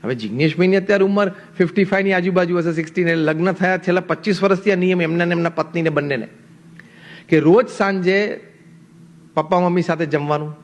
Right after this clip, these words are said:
જમ્યા પછી અડધો કલાક બેસીને વાતો કરવાની, પછી પપ્પા મમ્મી રિટાયર થાય એટલે કે એમના રૂમમાં જાય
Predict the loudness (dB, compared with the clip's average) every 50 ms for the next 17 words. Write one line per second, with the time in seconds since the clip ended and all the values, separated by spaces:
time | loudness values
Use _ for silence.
0 | -20 -20 -20 -20 -20 -20 -20 -20 -20 -20 -10 0 0 2 2 2 2 0 0 0
1 | 0 0 2 2 2 2 2 2 2 2 2 0 0 2 0 0 0 0 -2 -2
2 | -4 -6 -6 -6 -6 -8 -10 -10 -14 -18 -20 -20 -20 -20 -20 -20 -20 -20 -20 -20
3 | -20 -20 -4 -2 0 0 2 0 0 0 -2 0 0 0 2 2 2 2 4 4
4 | 4 2 2 2 0 0 2 2 2 2 2 0 0 0 0 2 2 2 4 2
5 | 2 2 2 0 0 0 0 0 -2 -4